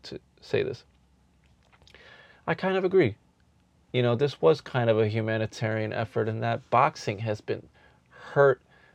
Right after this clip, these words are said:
big time by covid. Combat sports took a huge hit. Bellator, I mean, U F C was obviously the first one back.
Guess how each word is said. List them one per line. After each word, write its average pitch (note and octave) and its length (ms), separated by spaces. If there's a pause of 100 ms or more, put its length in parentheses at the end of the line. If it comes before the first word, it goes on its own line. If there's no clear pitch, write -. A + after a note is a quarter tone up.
(300)
big B2+ 220
time G#2 420 (600)
by G2+ 520 (420)
covid. G#2+ 500 (440)
Combat C3 480
sports - 580 (260)
took - 220
a B2 100
huge B2 340
hit. G#2+ 260 (480)
Bellator, B2 680
I A#2+ 40
mean, A2 200
U B2+ 180
F C3 100
C B2+ 160
was A2+ 180
obviously A2 380
the G2+ 80
first A#2 320
one G#2+ 160
back. G2 300